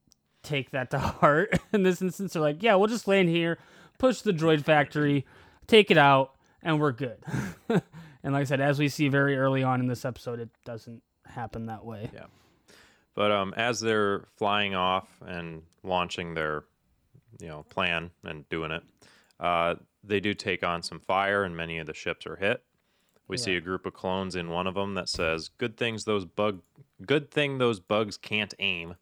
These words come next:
Speaker 2: Uh, and then they get hit and blow up.
Speaker 1: Yeah.
Speaker 2: Uh, but
Speaker 1: Um,
Speaker 2: overall, they just, they take a lot of damage, and, uh, Anakin's
Speaker 1: Mm.
Speaker 2: ship crashes.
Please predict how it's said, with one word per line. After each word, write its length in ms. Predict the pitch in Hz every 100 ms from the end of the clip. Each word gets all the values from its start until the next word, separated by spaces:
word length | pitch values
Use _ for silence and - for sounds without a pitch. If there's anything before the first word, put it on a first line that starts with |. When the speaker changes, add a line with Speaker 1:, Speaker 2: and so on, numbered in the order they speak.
| _ _ _ _ 85
Speaker 2:
Uh, 200 | 80 82
and 100 | 117
then 120 | 123
they 100 | 107
get 200 | 98 90
hit 280 | 98 85 87
and 220 | 87 80 - _ _ _
blow 240 | 98 85 80
up. 280 | 78 82 - _ _ _ _ -
Speaker 1:
Yeah. 260 | 143 131 82
Speaker 2:
Uh, 340 | 80 80 78 - _
but 260 | 156 139 117
Speaker 1:
Um, 40 |
Speaker 2:
overall, 320 | 127 107 104
they 120 | 101 98
just, 260 | 95 -
they 80 | 98
take 280 | - 120 110
a 40 |
lot 380 | 90 85 90 98
of 100 | 87
damage, 640 | 87 85 90 92 87 - _ -
and, 300 | 85 80 80
uh, 140 | 78
Anakin's 440 | 85 110 110 113 85
Speaker 1:
Mm. 80 | 147
Speaker 2:
ship 220 | 113 -
crashes. 680 | - 101 101 - 104 92